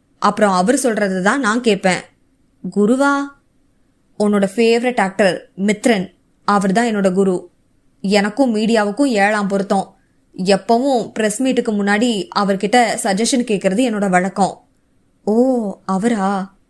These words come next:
அப்போ ஓகே. நானும் என் ஃப்ரெண்ட்ஸ் கிட்ட கேட்கறேன்." "ம், உனக்கு காலேஜ்ல எதுவும் பிரச்சனை இல்லையே?" அக்கறையாய் கேட்டான் இஷான்.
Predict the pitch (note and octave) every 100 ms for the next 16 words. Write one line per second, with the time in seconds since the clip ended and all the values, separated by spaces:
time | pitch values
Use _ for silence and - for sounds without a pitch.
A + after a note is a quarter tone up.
0 | _ G3 G3 D4+ C#4+ C4+ A#3+ - _ _
1 | _ _ - A#3 D#4+ G4 D4+ A#3+ A#3 B3+
2 | A#3+ G3+ F#3 F#3 F#3+ G3 _ _ _ _
3 | _ - A3+ G#3+ G#3 - - _ _ G3+
4 | G3+ F#3+ F#3+ G3 F#3 A#3 B3+ B3 A3 A#3
5 | B3 G#3 F3 - G3+ G3 B3+ C4 G#3 G3+
6 | F#3+ G3+ - _ _ _ _ - A#3 A#3
7 | G4 A4 F4+ B3+ F#3+ G#3 F#3 G3 F#3+ B3
8 | - B3+ B3+ - G3 F#3+